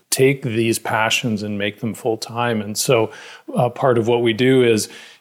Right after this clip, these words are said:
is you'll join us at Prepare to Answer Go, and we will help you with support raising. So we'll support you while you raise that support. Uh, we'll also walk together with you.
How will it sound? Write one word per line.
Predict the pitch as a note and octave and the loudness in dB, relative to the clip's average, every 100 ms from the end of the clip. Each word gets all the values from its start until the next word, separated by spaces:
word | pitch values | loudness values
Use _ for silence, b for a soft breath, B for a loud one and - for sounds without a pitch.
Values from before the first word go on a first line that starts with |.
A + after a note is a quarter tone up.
| _ - | _ 0
is | B2 A2+ | 0 2
you'll | A#2+ A#2 | 2 2
join | G#2 A2+ A#2 A#2+ A#2+ | 2 4 4 4 2
us | A#2 A#2 - | 2 0 -2
at | A#2+ A#2 | -4 -6
Prepare | C#3 B2 A2+ | -4 0 2
to | A2+ | 2
Answer | A2 - | -2 -4
Go, | G#2 A#2+ C3+ D3+ D3 | 0 4 6 4 2
and | - A#2+ A2 G#2+ | -2 -2 0 0
we | A#2 A2+ | 0 2
will | A2 | 0
help | G#2+ - - | 0 -2 -2
you | A2+ | -6
with | A2 | -6
support | - B2 - A2+ A#2 | -4 -6 -2 -4 -2
raising. | A2 A2+ A#2 C3 | -6 -6 -10 -10
So | - G#2+ | -8 -2
we'll | A2+ C3 | 2 2
support | - D3+ - C#3 B2+ C3+ | 2 -2 2 2 2 2
you | B2+ | 2
while | B2 A2 A2 | 4 4 4
you | G#2 B2+ C3 | 2 2 2
raise | A#2+ A#2 G#2+ | 4 4 4
that | A#2 G#2+ | 2 0
support. | - B2+ - A#2+ A#2+ - B B B B - | -6 -10 -8 -8 -8 -14 B B B B 0
Uh, | A#2+ A2 | 2 2
we'll | C3 C3+ B2 | 2 2 2
also | B2+ A#2 B2 - B2 | 4 4 4 4 2
walk | A2 A2+ A2 - | 4 4 4 2
together | - G#2+ A2 A2+ G#2 | -2 2 2 4 2
with | G#2+ G#2+ | 0 -2
you. | A#2 A2 | -4 -8